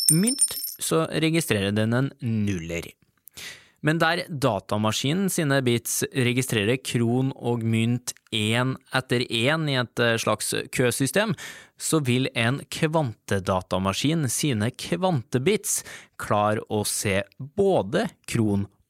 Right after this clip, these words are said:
og mynt, i tillegg til absolutt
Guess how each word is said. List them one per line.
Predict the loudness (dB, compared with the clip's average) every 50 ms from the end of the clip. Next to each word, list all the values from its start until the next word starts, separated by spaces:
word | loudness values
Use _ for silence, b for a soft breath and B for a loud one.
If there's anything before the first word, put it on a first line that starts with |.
| _ _
og | 2 2 4 2 2 0 -4 -4 -8 _ _
mynt, | -2 0 2 2 0 -2 -4 -8 _ -12 -12 B B B B B B B _ -4
i | -4
tillegg | -4 -2 -2 0 2 2 2 4 2 0 0 -2 -6 -12 _
til | 0 2 2 2 0
absolutt | -2 -2 0 -4 -2 0 0 0 0